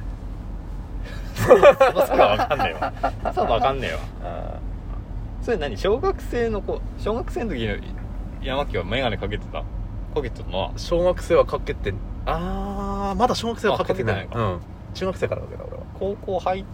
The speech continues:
Speaker 1: てコンタクトにしたわ。
Speaker 2: そうそうそうそう。
Speaker 1: 感じ。
Speaker 2: 中学生が、そう、メガネ。
Speaker 1: あ、そうか。
Speaker 2: そうそうそうそう。
Speaker 1: あー。
Speaker 2: そんなイメージ、ほんとに。
Speaker 1: 運動部は入ってんの？運動
Speaker 2: あー、その子はね、
Speaker 1: クラブは入っ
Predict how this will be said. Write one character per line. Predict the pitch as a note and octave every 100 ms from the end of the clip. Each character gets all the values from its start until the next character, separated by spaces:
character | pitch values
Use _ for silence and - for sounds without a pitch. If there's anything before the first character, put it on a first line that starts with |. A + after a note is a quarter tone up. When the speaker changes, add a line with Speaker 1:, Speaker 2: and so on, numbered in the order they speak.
| - -
Speaker 1:
て | A2
コ | -
ン | A2
タ | E2+
ク | -
ト |
に | F2
し | -
た |
わ。 | - -
Speaker 2:
そ | - -
う | -
そ |
う | -
そ | -
う | - -
そ | G2
う。 |
Speaker 1:
感 |
じ。 | F2
Speaker 2:
中 | F2
学 | F2+ -
生 | - F#2
が、 | G2+ G2 - -
そ | - -
う、 |
メ | -
ガ |
ネ。 | - - - - -
Speaker 1:
あ、 |
そ | -
う | -
か。 | - - -
Speaker 2:
そ | -
う | -
そ | -
う |
そ |
う | - - - - - - - - - - - - - - -
そ |
う。 | G2 E2+
Speaker 1:
あ | E2+
ー。 |
Speaker 2:
そ | - E3
ん | D#3
な | C#3
イ |
メ | A#2+ F#2+
ー |
ジ、 | -
ほ | F2+
ん |
と | - D3+
に。 |
Speaker 1:
運 | E3+ E3+
動 | E3 D#3 D3+
部 | C#3 G#2
は | D#2+
入 | -
っ |
て | - -
ん |
の？ | -
運 | C3 D3+
動 | C#3+ C#3+ C3+ B2+ A#2+ A#2 - - - -
Speaker 2:
あ | A2+ A2 A2+ A2+ B2
ー、 |
そ | -
の | D3
子 | C#3+
は |
ね、 |
Speaker 1:
ク |
ラ | B2
ブ |
は | G#2+
入 | G2+
っ | G#2 F#2